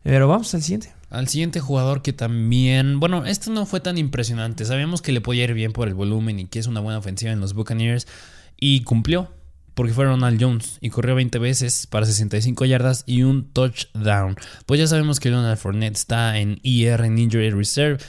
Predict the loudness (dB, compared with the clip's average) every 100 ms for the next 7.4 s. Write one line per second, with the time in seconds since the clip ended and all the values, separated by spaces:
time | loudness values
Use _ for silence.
0 | -12 -8 -4 0 2 2 2 2 0 -2
1 | -2 0 0 0 0 0 0 0 0 0
2 | 0 2 2 4 2 2 2 2 2 2
3 | 2 0 2 2 4 4 2 2 2 2
4 | 0 0 0 0 0 0 0 0 2 2
5 | 2 2 0 0 -2 -2 -2 0 2 2
6 | 2 2 4 2 2 2 2 4 2 2
7 | 2 2 2